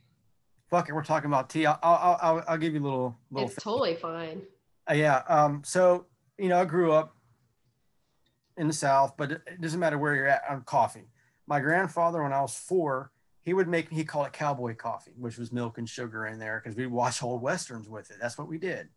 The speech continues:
Speaker 2: Aw.
Speaker 1: So I love coffee, probably son of my growth. I'm, you know, I'm a shorter guy,
Speaker 2: <laughs>
Speaker 1: um, which is okay. My grandfather was short. Myself and my grandfather, the only short ones in the family. All the rest are gargantuan giants.
Speaker 2: Oh my gosh.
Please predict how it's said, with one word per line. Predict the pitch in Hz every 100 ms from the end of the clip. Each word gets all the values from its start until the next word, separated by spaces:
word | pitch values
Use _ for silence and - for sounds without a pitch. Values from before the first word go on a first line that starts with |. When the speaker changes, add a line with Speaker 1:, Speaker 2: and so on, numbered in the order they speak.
| _ -
Speaker 2:
Aw. | 202 190 170 165 170 180 190 - _ _ _ -
Speaker 1:
So | -
I | 190
love | 208 226 -
coffee, | 156 139 - 139 147
probably | - 160 151
son | - 147
of | 147
my | 147
growth. | 131 123 120 127
I'm, | 127 143
you | 156
know, | 135
I'm | 139 139
a | 143
shorter | - 143 123 285
guy, | 208 - - - 320 - 285 - 277 -
Speaker 2:
<laughs> |
Speaker 1:
um, | 147 131 127
which | 143 156
is | 180
okay. | 214 214 156 135 147
My | 147
grandfather | 147 160 160 175 175 170
was | 170
short. | - 170 156 170 _ - 165 -
Myself | 151 170 175 196 185
and | 156
my | 143
grandfather, | 131 143 143 143 143 143
the | 135
only | 135 139
short | 139 139 135
ones | 127 117
in |
the | 117
family. | 113 113 107 107
All | 113
the | 117
rest | 113 113 -
are | 107 104
gargantuan | - 113 110 110 104 113 101
giants. | 104 101 - -
Speaker 2:
Oh | 247 240 220
my | 202 185
gosh. | 185 185 180 180 185 -